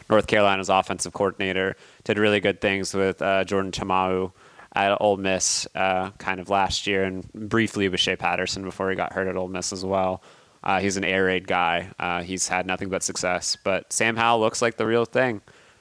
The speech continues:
And I don't, like, when you produce like he did as a freshman on a team that had some holes, I, I think you just have to kinda consider him our, one of our next stars at quarterback in college football.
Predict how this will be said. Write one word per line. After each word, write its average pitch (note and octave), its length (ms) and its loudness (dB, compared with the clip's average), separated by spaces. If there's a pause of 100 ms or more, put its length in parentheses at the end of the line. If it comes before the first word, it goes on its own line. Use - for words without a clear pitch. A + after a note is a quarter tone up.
(160)
And F#2+ 220 0
I G2+ 80 4
don't, A2+ 200 0 (100)
like, A2+ 360 0
when B2 180 2
you C3 160 0
produce B2 480 0
like A#2+ 160 2
he B2+ 120 0
did A#2+ 140 2
as A2+ 120 0
a G#2 60 0
freshman B2 640 -2 (460)
on A2 160 4
a G#2+ 60 2
team A2+ 400 0
that G#2+ 220 2
had G#2+ 280 0
some G#2+ 160 -6
holes, G#2 680 2 (100)
I, G2 320 0
I G#2+ 160 -2
think A2+ 240 -2
you B2 80 2
just A2 160 -2
have G#2+ 220 0
to A#2 80 -2
kinda A2 220 0
consider A2 420 4
him A2 280 2
our, G#2+ 240 4
one A2 220 6
of A#2 100 2
our A2+ 140 4
next A2+ 280 0
stars A2 440 4
at A2 80 -2
quarterback G2 480 2
in G2+ 80 -10
college F#2+ 240 0
football. G2+ 460 0